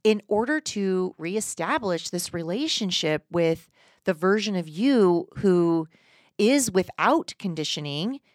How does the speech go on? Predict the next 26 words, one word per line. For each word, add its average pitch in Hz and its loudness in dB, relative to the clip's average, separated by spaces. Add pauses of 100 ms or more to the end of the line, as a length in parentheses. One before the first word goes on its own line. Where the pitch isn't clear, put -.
any 220 -2
programming, 160 -4
or 160 -2 (360)
any 233 0
victim 147 -4
consciousness, 139 -8 (500)
you 202 0
must 233 -2
first - -4
accept - -2 (180)
that 202 -6
you 202 -2
have 190 0
one, 151 -6 (580)
okay? 165 -4 (540)
And 165 -4
with 180 -2
each - -4
incarnation, 196 -4
which - -10
e-, 226 -12 (120)
each 302 -6
time 262 -2
we 226 -4
come 233 -6
in 175 -4